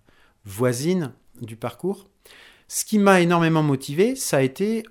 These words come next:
en particulier, ici à Die, un groupe de jeunes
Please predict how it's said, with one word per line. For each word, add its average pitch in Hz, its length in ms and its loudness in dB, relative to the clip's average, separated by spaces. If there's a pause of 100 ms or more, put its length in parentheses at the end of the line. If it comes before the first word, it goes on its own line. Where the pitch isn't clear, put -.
(160)
en 120 100 -10
particulier, 151 960 -6 (420)
ici 180 540 -4
à 127 120 -2
Die, 185 300 -4 (100)
un 147 140 0
groupe 175 340 -2 (200)
de 131 320 -4
jeunes 131 500 -2